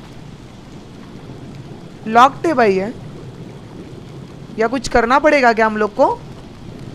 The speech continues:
जिससे ये अगर crystals मिल गए free में तो मज़ा आ जाएगा यार। रुको guys, हाँ,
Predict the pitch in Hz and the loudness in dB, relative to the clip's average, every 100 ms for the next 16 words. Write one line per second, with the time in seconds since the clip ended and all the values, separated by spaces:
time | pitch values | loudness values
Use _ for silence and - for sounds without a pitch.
0 | - - - - 208 240 262 247 302 302 | -14 -12 -12 -8 -6 0 2 8 10 10
1 | 330 254 254 - 302 302 302 302 320 - | 6 2 -2 4 4 4 2 2 0 0
2 | 269 285 294 277 254 262 269 262 262 247 | 0 2 2 4 6 8 8 6 8 8
3 | 233 - - - - - - - - - | 6 2 -8 -10 -12 -12 -12 -12 -12 -12
4 | - - - - - - - 233 247 233 | -10 -10 -10 -12 -12 -10 -6 0 4 4
5 | 226 269 | 4 2